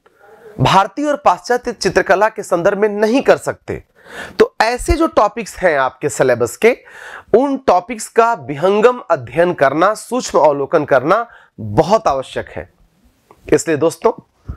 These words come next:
आप अपने कला विषय की तैयारी इस परीक्षा के लिए जब करेंगे तो आपको कुछ बातों का पूर्णतः ख्याल रखना होगा, पूर्णतः ध्यान रखना होगा।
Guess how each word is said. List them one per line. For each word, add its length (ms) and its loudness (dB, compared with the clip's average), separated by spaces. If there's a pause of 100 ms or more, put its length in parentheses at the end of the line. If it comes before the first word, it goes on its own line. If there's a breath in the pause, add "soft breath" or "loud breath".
(1600 loud breath)
आप 380 0
अपने 500 -4 (420)
कला 400 2
विषय 340 -2
की 140 -4
तैयारी 640 0 (520)
इस 120 2
परीक्षा 480 0
के 160 -8
लिए 160 -4
जब 280 -2
करेंगे 440 0 (1080 soft breath)
तो 60 6
आपको 480 0
कुछ 240 -2
बातों 400 0
का 300 0 (400)
पूर्णतः 400 2
ख्याल 420 0
रखना 300 -2
होगा, 340 0
पूर्णतः 400 -2
ध्यान 340 -2
रखना 280 0
होगा। 300 -2